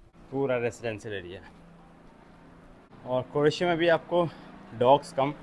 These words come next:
और बिल्लियाँ ज़्यादा देखने को मिलेंगी, बहुत ज़्यादा कैट। ये देखिए, एक cat और निकल गई पीछे से, बहुत cats हैं यहाँ पे।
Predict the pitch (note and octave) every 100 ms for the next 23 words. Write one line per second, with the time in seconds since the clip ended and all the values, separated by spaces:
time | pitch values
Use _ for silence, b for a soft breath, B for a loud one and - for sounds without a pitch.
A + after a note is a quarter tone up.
0 | - - - - G#2+ A2+ B2 B2+ C#3 C3+
1 | A#2 A#2 G#2+ G#2+ G2+ F#2+ F#2 F2+ G2+ -
2 | - - - - - - - - A#2+ C3
3 | B2 A#2+ G#2 C3 C3+ B2 B2+ B2 A#2+ A#2
4 | A2+ A2+ A2 G#2 G2+ G#2+ - - - -
5 | - - - - - - - - - -
6 | - - - - - - - - A2 C3+
7 | - A#2+ A2+ A#2 G#2 G2+ F2+ -